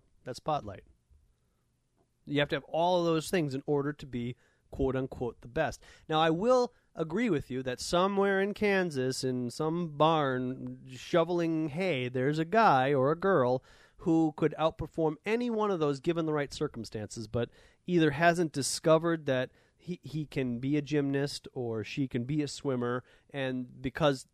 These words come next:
they haven't discovered that they have this natural ability, they haven't brought it out of them, and they haven't gotten the training to, like, really hone that skill. Same thing with the musician. I mean, you can have a really good musician, but w-,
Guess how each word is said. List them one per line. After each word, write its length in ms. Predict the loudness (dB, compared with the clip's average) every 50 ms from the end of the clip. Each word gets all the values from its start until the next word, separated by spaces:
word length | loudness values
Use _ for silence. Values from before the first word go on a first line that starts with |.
| -10 -4
they 140 | -4 -2
haven't 260 | 0 0 -2 -4 -4 -4
discovered 720 | -6 -6 -6 -6 -2 2 2 2 4 4 2 0 0 -2
that 140 | -6 -4
they 100 | -4 -6
have 280 | -4 -2 -2 -2 0 0
this 160 | -2 -4 -4
natural 420 | -4 -4 -4 -6 -6 -6 -6 -6 -6
ability, 480 | -6 -4 -4 -4 -4 -2 -2 -2 -4 -4 _ -14 -20 -20 -20 _ -6
they 140 | -4 -2 0
haven't 320 | 0 0 0 -2 -2 0
brought 240 | 0 0 2 0 0
it 80 | -2
out 220 | -2 0 0 -2 -2
of 80 | -4
them, 200 | -4 -4 -4 -4
and 80 | -4 -4
they 40 | -4
haven't 240 | -4 -4 -4 -4 -4
gotten 180 | -4 -4 -6
the 80 | -6 -8
training 380 | -8 -8 -8 -6 -6 -6 -8
to, 120 | -8 -8 -8
like, 140 | -10 -8 -8
really 200 | -10 -10 -8 -10
hone 400 | -10 -10 -8 -6 -6 -4 -6 -6
that 180 | -8 -10 -10 -12
skill. 440 | -14 -12 -8 -6 -6 -6 -6 -8 -12 -18 -20 _
Same 260 | -4 -2 0 0 0
thing 160 | -2 -2 0
with 140 | 0 0 -2
the 80 | -2 -2
musician. 760 | -2 0 -2 0 0 0 -2 -2 -2 -6 -8 -10 -10 -10 -8
I 80 | -6 -4
mean, 280 | -2 -2 -2 -2 -4 -6 -10 -18 -20 _ _ -8
you 120 | -8 -4
can 140 | -2 -2 0
have 240 | 0 0 0 0 0
a 60 | 0
really 260 | 0 0 0 -2 -2
good 180 | -2 -4 -4 -2
musician, 500 | -2 -4 -2 -2 -4 -4 -4 -4 -6 -6
but 220 | -4 -4 -4 -4 -6 _ _ _ _ _ _ _ _ -20 -18 _
w-, 300 | -10 -8 -8 -10 -12 -16